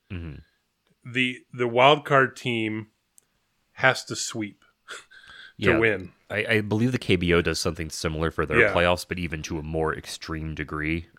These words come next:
Speaker 1: Um,
Speaker 2: Yeah.
Speaker 1: and I, I really like, may-, maybe not necessarily this specific plan, but something like that, that where, all right, we'll expand the p-, postseason, uh, twelve teams or fourteen teams. You have a shot, but you have a much, much harder road.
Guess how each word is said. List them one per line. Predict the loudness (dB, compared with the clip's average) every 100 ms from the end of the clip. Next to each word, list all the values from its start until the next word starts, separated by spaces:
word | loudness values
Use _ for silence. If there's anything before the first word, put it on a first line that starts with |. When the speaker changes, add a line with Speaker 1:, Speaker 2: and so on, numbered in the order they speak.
| -2
Speaker 1:
Um, | 2 2 2
Speaker 2:
Yeah. | 2
Speaker 1:
and | 2 0
I, | 2 2 2 0 -6 -20 _ _ 2
I | 4
really | 4 4 6 6
like, | 4 2 -2 -10
may-, | 0 0 0
maybe | 0 -2 -2
not | -4 -4
necessarily | -4 -2 -2
this | -2 -6 -8
specific | -16 -12 -12 -8 -4 -4 -2
plan, | -2 0
but | 0 0
something | 0 2 2
like | 2 2 0
that, | -4 -4 0
that | 0 0
where, | 0 4 4 4 0 _ _ _ _ _ 4
all | 6
right, | 6
we'll | 6 4
expand | 4 0 2 0
the |
p-, | -2 -8 -2
postseason, | -2 0 -4 -2 -6 -8 _
uh, | -2 0 -2 -10
twelve | 2 4 4
teams | 0 -4 -4 -6 -10
or | -12 -14 -18
fourteen | -18 -14 -12 -10 -8 -8
teams. | -4 -4 -6 -12 -20 -20 -18
You | -6 -4
have | 2 2 4
a | 0
shot, | -2 2 2 2 -2 -16 -20 -8
but | -4
you | -2 2
have | 2 2
a |
much, | -4 -6 0 0 0 -4
much | -4 -4 -4 -4
harder | -4 -4 -6
road. | -8 -10 -12 -20